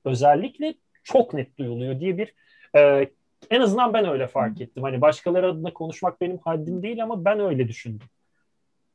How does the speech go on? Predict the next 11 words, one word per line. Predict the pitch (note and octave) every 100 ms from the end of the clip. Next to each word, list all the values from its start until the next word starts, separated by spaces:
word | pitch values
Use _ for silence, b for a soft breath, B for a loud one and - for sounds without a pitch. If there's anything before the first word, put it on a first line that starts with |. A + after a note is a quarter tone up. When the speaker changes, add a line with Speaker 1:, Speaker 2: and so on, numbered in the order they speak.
| _ _ _ E3
Speaker 2:
Ya | - - _
ben | C#3+ D3 D#3+
de | D#3
şu | - F3+
notu | D#3 - A2+
düşerim, | A2+ C3 C#3+ A2 C3
John | B2 B2
Lennon | B2+ B2+ B2+
dersek, | C3 B2+ G3+ G#3+ - B2+
e, | A#2+ A#2+ A#2+ B2 A#2+ A#2 _ _ B B B B B B B - _ _ _ _ D4 C#4+ _ _ _ _ -
Speaker 1:
Diyelim. | G3 A#2